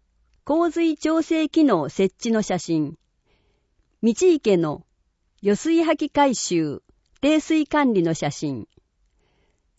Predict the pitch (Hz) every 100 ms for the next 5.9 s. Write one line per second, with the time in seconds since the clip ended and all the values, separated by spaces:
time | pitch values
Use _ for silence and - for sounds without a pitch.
0 | - 302 339 339 339 311 320 269 190 175
1 | 156 127 _ _ _ _ _ _ - 294
2 | 311 320 320 - 294 262 202 165 - 151
3 | - 160 123 - _ _ _ _ _ _
4 | - 294 349 294 208 160 - 240 254 240
5 | 233 214 202 185 180 165 143 -